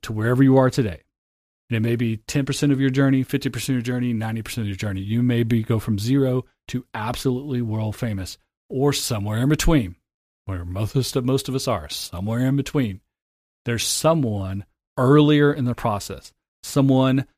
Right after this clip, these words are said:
who hasn't learned as much, who hasn't gained as much experience, who's looking for an opportunity to lift to themselves, to elevate themselves, to raise their game the way you've raised yours.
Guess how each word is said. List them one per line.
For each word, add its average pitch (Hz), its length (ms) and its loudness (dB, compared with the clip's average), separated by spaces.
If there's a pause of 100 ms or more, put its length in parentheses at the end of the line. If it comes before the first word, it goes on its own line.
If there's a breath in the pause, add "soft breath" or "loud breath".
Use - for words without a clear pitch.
who 120 120 0
hasn't 123 460 -2
learned 123 320 0
as 117 160 -4
much, 110 300 -6
who 117 80 -6
hasn't 113 300 -4
gained 117 200 -2
as 110 140 -2
much 110 180 -4
experience, 110 440 -6
who's 113 180 -8
looking 120 420 -2
for 123 180 -2
an 120 60 -4
opportunity 117 640 -2
to 131 220 -2
lift 123 440 -6 (540)
to 127 140 -4
themselves, 123 560 -2
to - 120 -8
elevate 127 300 -2
themselves, 117 500 -4 (260)
to 123 120 0
raise 120 320 2
their 156 240 6
game 113 400 -2 (220)
the 117 80 -2
way 127 160 2
you've 135 400 2
raised 120 340 2
yours. 104 560 -6